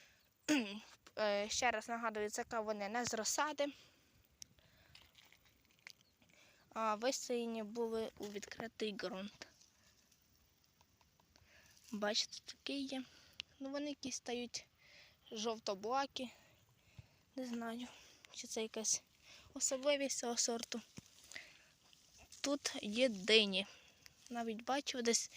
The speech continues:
зараз вам знайду і покажу, а поки що йдемо. Дивимося з вами на кавуни, тому що цікаво.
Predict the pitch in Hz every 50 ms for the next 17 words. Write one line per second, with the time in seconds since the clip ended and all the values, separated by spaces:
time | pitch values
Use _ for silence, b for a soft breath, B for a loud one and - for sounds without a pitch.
0 | B B B B B B B B B 247 247 240 226 220 220 - - 226 214 202
1 | - - _ _ _ _ _ - 220 - 226 220 233 285 285 277 - - 254 -
2 | - - - 196 226 220 175 180 214 - 226 220 - - 214 - - - 208 190
3 | 190 202 196 196 202 - - - - - - B B B B B B B B 247
4 | 247 233 220 220 220 - 233 214 220 226 208 202 196 190 190 190 - - - 202
5 | 190 190 190 190 196 214 247 269 285 294 302 277 B B B B B _ _ _
6 | - _ - - - - - - _ _ _ _ _ _ _ - - _ - -
7 | - - - - - - - - - - 226 226 233 240 - - - 233 - -
8 | - 233 - - 233 214 214 214 220 226